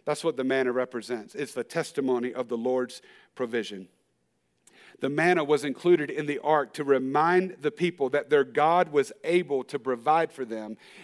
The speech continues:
and take care of them, even with miracles if necessary. See, we honor the Lord in our families and in our homes when we honor the testimony of his faithfulness to us. So let me just ask you real quick, what has God done for you?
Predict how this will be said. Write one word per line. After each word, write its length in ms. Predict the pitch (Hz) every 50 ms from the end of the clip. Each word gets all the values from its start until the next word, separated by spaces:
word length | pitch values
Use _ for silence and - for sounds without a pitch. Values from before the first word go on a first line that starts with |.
| -
and 220 | - 139 139 135 -
take 260 | - 156 147 147 151
care 260 | - 160 160 147 139
of 140 | 135 123 113
them, 220 | 120 120 120 123 - - - - - -
even 340 | 175 185 170 165 160 151
with 200 | 147 147 139 123
miracles 680 | 127 139 147 156 156 151 147 139 - 131 123 117 110 - - - - -
if 160 | - - 139 135
necessary. 760 | 139 139 135 127 - 123 - - 123 117 104 98 95 95 - _ _ _ _ _ _ _ _ _ _ _ _ - - _
See, 160 | - - 147
we 220 | 139 139 185 226 247
honor 320 | 196 208 208 214 208 190
the 120 | 156 165
Lord 580 | 147 147 151 175 185 170 147 120 120 127 135 135 _ _ _ _ _ _ _
in 140 | - 151 147
our 100 | 143 139
families 520 | 131 - - 180 185 180 170 156 143 120
and 100 | 139 147
in 100 | 151 151 147
our 160 | 143 139 123
homes 340 | 131 151 151 139 135 127 -
when 120 | 139 143
we 140 | 147 147 147
honor 300 | 143 143 160 170 170 151
the 100 | 135 135
testimony 560 | - - 165 147 - - 147 139 135 135 131
of 80 | 123 -
his 160 | 131 123 -
faithfulness 500 | - 156 139 127 - 127 123 120 113 -
to 220 | - - 139 123 107
us. 240 | - - - - - _ _ _ _ _ _ _ _ _ _ _ _
So 140 | _ - 170
let 80 | 190 220
me 80 | 254
just 180 | 220 202 175 -
ask 260 | 180 175 175 165 -
you 80 | - 143
real 140 | 143 151 143
quick, 240 | - 175 160 143
what 120 | 147 202 240
has 120 | 262 190
God 280 | 170 165 180 170 160 143
done 200 | 156 156 156 147
for 120 | - -
you? 240 | 120 104 101 - -